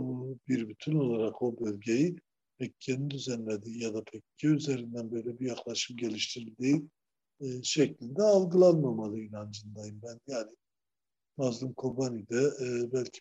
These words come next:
bu açıklıkla söylemiyor ama orada, e, görev hiç kimse için kalıcı değil. Çünkü bu on yılda çok sayıda değişim oldu orada. Yani görev yerlerinde değişimler oldu. İnsanlar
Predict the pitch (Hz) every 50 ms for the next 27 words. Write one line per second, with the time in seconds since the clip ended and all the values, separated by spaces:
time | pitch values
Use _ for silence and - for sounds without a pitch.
0 | _ - 135 113 107 - - - - _ _ _ - 120 117 - - 131 120 120
1 | 120 113 104 101 101 107 120 160 165 156 139 151 180 175 - _ _ _ _ _
2 | _ _ 160 139 117 110 101 107 123 131 139 131 - 135 131 123 120 117 120 120
3 | 123 123 120 - _ _ 131 120 110 113 120 131 135 - _ _ _ 131 131 127
4 | - - - - 151 131 - - - 107 101 104 - - 131 131 - - - 120
5 | 110 110 117 - - - 139 139 - _ _ 151 139 123 107 120 156 175 170 -
6 | _ _ _ _ _ _ _ _ - - 135 120 - - 156 156 160 156 160 151
7 | 135 135 135 - _ 139 147 165 160 151 139 120 107 101 104 110 104 - - -
8 | 156 151 160 151 - 127 104 95 92 - 101 92 98 104 98 98 101 - - -
9 | 107 98 95 95 95 95 _ 113 101 98 98 - - 101 101 101 101 101 104 107
10 | - _ _ _ _ _ _ _ _ _ _ - 113 110 113 110 104 107 110 110
11 | 104 98 104 104 104 101 101 104 101 107 101 - 113 110 107 107 - - - -
12 | 107 107 104 107 110 107 104 - - - 117 110 107 - - 110 110 - - -
13 | 110 101 101 101 104 101